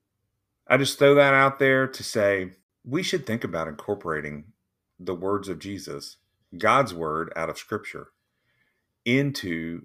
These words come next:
the things that we pray. And I think you might find that it changes how you deal with the Bible,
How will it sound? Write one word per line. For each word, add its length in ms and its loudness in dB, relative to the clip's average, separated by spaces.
the 100 -8
things 360 -6
that 240 -4
we 100 -12
pray. 360 -18
And 100 -8
I 80 -6
think 320 -8
you 180 -4
might 240 -2
find 460 -4
that 100 -2
it 120 -6
changes 440 -2
how 180 -4
you 200 -6
deal 300 -2
with 160 -2
the 80 -4
Bible, 560 -2